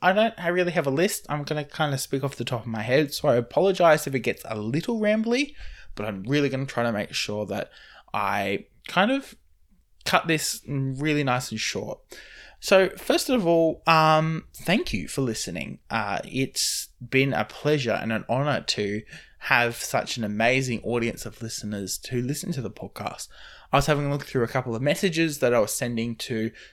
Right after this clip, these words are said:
Christina, who heads up the Movie Night Crew Network, um, and it was about this time last year that I sent in the trial episode for Content and Capable,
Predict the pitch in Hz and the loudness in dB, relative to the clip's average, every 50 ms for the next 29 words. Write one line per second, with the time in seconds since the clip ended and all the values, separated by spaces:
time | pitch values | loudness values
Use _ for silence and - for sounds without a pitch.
0 | _ - - 131 - - - 131 131 139 143 135 123 110 120 107 110 127 135 123 | _ -10 -6 -4 -4 -2 0 0 0 2 2 2 0 0 -2 -4 2 2 2 2
1 | 123 - 135 - - 156 151 160 160 151 156 156 151 - - - - - 147 147 | 4 2 0 0 0 -4 -2 -2 -2 -2 0 -2 -2 -2 -4 -8 -8 -6 -4 -4
2 | 147 - - 135 139 139 135 - - - - - - - - - - - - 131 | -4 -4 -2 2 4 4 4 2 0 -10 -20 -18 -18 -18 -18 -20 -16 -6 -4 0
3 | 139 131 127 120 - - - 147 147 143 127 - - 139 143 139 143 143 147 - | 2 2 0 0 -6 0 2 4 4 4 2 0 -2 -2 0 0 2 2 2 2
4 | - 131 131 165 202 202 - - - - 185 180 180 175 165 156 160 151 147 151 | 2 -2 0 0 0 0 -2 -4 -2 0 2 2 2 0 0 0 0 2 2 2
5 | 151 139 - - - 127 127 123 110 104 104 92 - - 120 117 110 98 - - | 2 0 -2 -4 -2 0 0 2 2 2 0 -2 -2 -2 0 0 0 0 -2 -6
6 | _ _ _ _ _ - _ _ _ - - - - - - - - 117 123 127 | _ _ _ _ _ -20 _ _ _ -18 -16 -16 -16 -18 -16 -12 -6 -2 0 0
7 | 143 135 - - 143 135 123 - - 123 120 123 120 120 117 - - - - - | 2 2 2 0 0 0 0 0 -2 -2 0 0 -2 -4 -6 -10 -16 -20 -20 -20
8 | - _ - 110 107 - - - - 131 131 135 143 143 143 131 - 120 - - | -20 _ -6 -6 -4 -4 -6 -6 -2 2 4 4 6 6 4 4 2 0 -4 -6
9 | 120 - - - 104 104 104 101 - - - 104 - - 101 95 - - - 95 | -6 -6 -2 -2 -2 -2 -2 -6 -8 -10 -12 -12 -10 -12 -12 -8 -8 -8 -8 -8
10 | 110 - - 92 98 - - - 90 104 - - | -10 -6 -6 -6 -6 -6 -8 -10 -10 -10 -12 -14